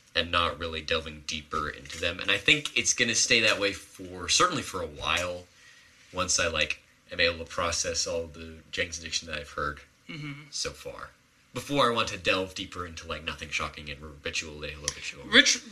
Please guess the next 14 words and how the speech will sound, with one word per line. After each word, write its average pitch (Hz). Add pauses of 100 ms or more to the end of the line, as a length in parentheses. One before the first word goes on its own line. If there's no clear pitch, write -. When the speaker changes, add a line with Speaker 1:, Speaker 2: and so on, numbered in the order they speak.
Speaker 2:
Nothing 294
Shocking 190
is 156
where 151
you 139
should -
start. - (240)
Speaker 1:
Okay. - (120)
Speaker 2:
That 196
album 151
is - (420)
just -
so 151
good. 107